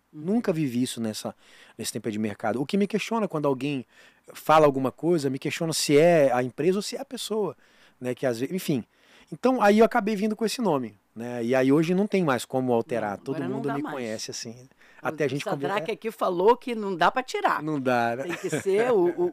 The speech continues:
Speaker 1: o Vitor, o, e Johan, é, todo mundo aqui falou assim, "Não, é Pastor
Speaker 2: Pastor
Speaker 1: Lucas,
Speaker 2: Lucas,
Speaker 1: nem,
Speaker 2: é.
Speaker 1: nem mexe nisso."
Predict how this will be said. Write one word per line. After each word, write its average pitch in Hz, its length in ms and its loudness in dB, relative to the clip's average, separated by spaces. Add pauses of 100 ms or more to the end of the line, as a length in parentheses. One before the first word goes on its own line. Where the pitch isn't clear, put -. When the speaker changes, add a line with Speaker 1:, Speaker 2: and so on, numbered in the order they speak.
(100)
Speaker 1:
o - 20 2
Vitor, 202 600 0
o, 180 240 2
e 175 280 0
Johan, 185 580 6 (400)
é, 156 160 -6
todo 220 300 -6
mundo 254 200 -2
aqui 254 180 0
falou 233 160 -2
assim, 175 100 -8
"Não, 196 180 2
é 156 60 4
Pastor 170 560 -4
Speaker 2:
Pastor 247 220 4
Speaker 1:
Lucas, 113 240 -2
Speaker 2:
Lucas, 156 140 -12
Speaker 1:
nem, 175 140 0
Speaker 2:
é. 233 40 -4
Speaker 1:
nem 220 180 -2
mexe 240 440 2
nisso." 160 400 -2